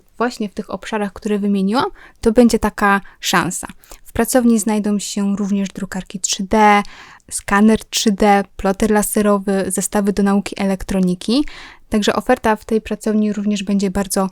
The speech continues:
bogata. Jeden ze scenariuszy, który został przygotowany na październik,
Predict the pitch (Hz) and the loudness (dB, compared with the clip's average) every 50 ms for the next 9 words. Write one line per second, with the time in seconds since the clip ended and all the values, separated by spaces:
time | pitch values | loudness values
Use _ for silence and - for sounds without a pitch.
0 | - _ - 185 208 185 - 185 - - - - _ _ - - _ _ _ _ | -6 _ -4 -2 0 2 2 0 0 -2 -6 -16 _ _ -20 -20 _ _ _ _
1 | _ - 240 247 262 262 302 277 254 233 226 - - 233 220 214 214 214 226 254 | _ 2 4 4 6 8 8 8 6 6 2 0 2 2 2 4 4 4 2 2
2 | - - 220 - - 214 214 208 233 - - 220 214 - - 220 202 - 208 - | 2 2 0 2 2 2 4 2 2 2 2 0 0 0 0 0 2 2 0 0
3 | - 214 196 220 226 226 214 208 208 202 202 202 202 202 _ _ - 214 208 - | 0 0 2 4 4 4 4 4 4 2 0 -2 -4 -8 _ _ -6 -6 -4 0
4 | 214 214 220 202 - - 196 190 196 190 190 196 240 302 302 - - | 0 0 0 0 -2 -2 -2 -2 -2 -2 0 0 0 -2 -4 -6 -10